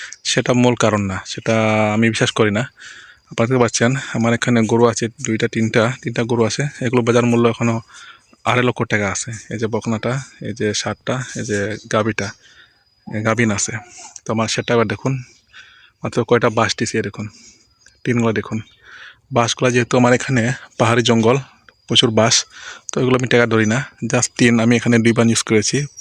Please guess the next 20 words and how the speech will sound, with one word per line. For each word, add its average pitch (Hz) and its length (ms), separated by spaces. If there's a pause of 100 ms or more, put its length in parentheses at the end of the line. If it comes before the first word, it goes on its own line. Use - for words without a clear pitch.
পাতলা 131 340
যে 123 120
টিনটা, 104 400
একবারে 127 580
সস্তা 127 340
যে 123 80
টিনটা, 110 420 (540)
ছয় 131 180
ফুটের 127 280
টিন, 117 180 (340)
এক 120 300
বান 123 140
আমি 120 100
কিনেছিলাম 117 420
দুই 113 100
হাজার 117 240
বিশ, 113 300
আহ, 113 220
দুই 113 140
হাজার 113 240